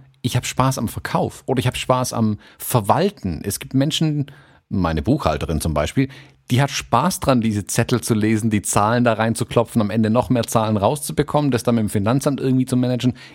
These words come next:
Ich würd verrückt werden. Sie sagt aber genauso, "Herr Jones, in Ihrem Job würde ich verrückt werden." Also s-, sie hat für sich auch erkannt, was ihr tatsächlich Spaß macht und was, was,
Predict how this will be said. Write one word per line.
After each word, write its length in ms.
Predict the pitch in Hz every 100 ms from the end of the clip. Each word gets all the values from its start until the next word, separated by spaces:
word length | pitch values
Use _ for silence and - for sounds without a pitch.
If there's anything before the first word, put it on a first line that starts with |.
| _
Ich 200 | 98 107
würd 160 | 127 - -
verrückt 800 | - 123 107 92 185 - -
werden. 380 | 87 95 78 82 - -
Sie 200 | - 147
sagt 280 | 160 139 123
aber 160 | 110
genauso, 460 | 104 107 139 135 127 -
"Herr 100 | 104
Jones, 260 | 110 117
in 100 | 101
Ihrem 180 | 101 101
Job 180 | 104 92
würde 140 | 95
ich 80 | -
verrückt 300 | 123 156 -
werden." 320 | - - - - _
Also 200 | - 117 123 - - - - -
s-, 360 | 156 139 160 -
sie 140 | 165
hat 100 | 196
für 80 | 143
sich 240 | 160 -
auch 200 | 123 143
erkannt, 260 | 143 151 151
was 120 | 139
ihr 100 | 139
tatsächlich 420 | - 120 113 92
Spaß 400 | - - 269 -
macht 260 | 101 73 -
und 120 | 120
was, 280 | 113 - 123
was, 220 | 117 -